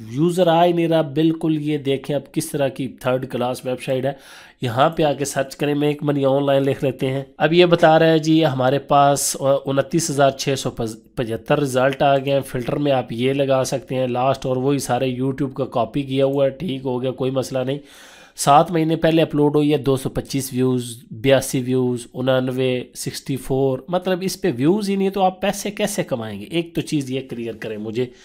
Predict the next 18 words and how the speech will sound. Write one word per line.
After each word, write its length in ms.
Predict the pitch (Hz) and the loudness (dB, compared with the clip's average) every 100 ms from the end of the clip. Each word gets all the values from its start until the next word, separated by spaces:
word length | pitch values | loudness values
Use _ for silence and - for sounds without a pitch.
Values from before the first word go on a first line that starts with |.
| - - - _ _ _ _ | -20 -20 -20 _ _ _ _
मतलब 400 | 151 156 202 - - | -2 0 -2 -2 0
टाइम 340 | 151 190 208 | 4 4 2
वेस्ट 280 | 180 180 - | 0 0 0
करना 260 | 156 156 | -2 0
है 60 | 156 | 0
तो 100 | 156 | -2
फिर 220 | 151 139 | -2 0
आप 260 | 135 127 123 | 2 2 0
आ 120 | 120 | -4
जाएं। 340 | 117 156 175 175 | -2 0 -2 -2
इससे 320 | 175 170 - 156 | -4 -2 0 0
अच्छा 400 | - - 165 175 | 0 -4 -2 -2
daily 460 | 127 139 160 170 | 2 4 6 4
motion 480 | 147 131 135 - 151 | 4 2 0 0 -2
dot 260 | 123 123 - | -2 -2 -4
com 300 | 127 123 131 | -6 -4 -2
है, 80 | 147 | -2
आपको 440 | 135 127 - | -4 -6 -6